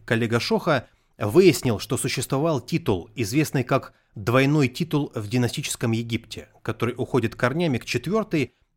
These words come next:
или даже к первой династии, согласно самым ранним письменным источникам. И этот титул – при правильном переводе, по словам Шоха, собственно, означает сфинкса как стражника архива. И не сфинкса, как мы его представляем, льва с человеческой головой, а львицу.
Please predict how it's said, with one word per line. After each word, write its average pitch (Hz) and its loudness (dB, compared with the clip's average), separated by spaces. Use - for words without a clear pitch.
или 120 0
даже 123 2
к - -8
первой 117 0
династии, 117 0
согласно 107 -4
самым 101 0
ранним 165 -2
письменным 123 0
источникам. - -6
И 156 0
этот 147 0
титул – 123 -2
при 127 4
правильном 120 6
переводе, 123 2
по - -8
словам 101 -4
Шоха, 175 -2
собственно, - -2
означает 139 0
сфинкса 180 0
как - -4
стражника 131 2
архива. 110 0
И 135 0
не 135 4
сфинкса, - 0
как - -2
мы 135 4
его 113 4
представляем, 110 0
льва 117 4
с - -6
человеческой 110 -2
головой, 151 2
а 131 0
львицу. 120 -4